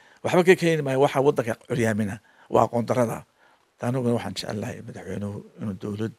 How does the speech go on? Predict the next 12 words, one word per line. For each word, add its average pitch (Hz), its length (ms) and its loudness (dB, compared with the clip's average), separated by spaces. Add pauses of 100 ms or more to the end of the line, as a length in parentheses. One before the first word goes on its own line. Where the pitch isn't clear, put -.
eh, 113 300 -12 (440)
laba 107 280 -4
gacantaas 120 500 -2
aan 117 140 -4
ku 135 100 -6
footayno. 127 520 -4 (840)
Gacantaas 127 440 -2
aan 117 120 -2
dalkeenu 104 360 -4
ku 101 100 -14
xoreyna 107 420 -10
doonina. 113 480 -10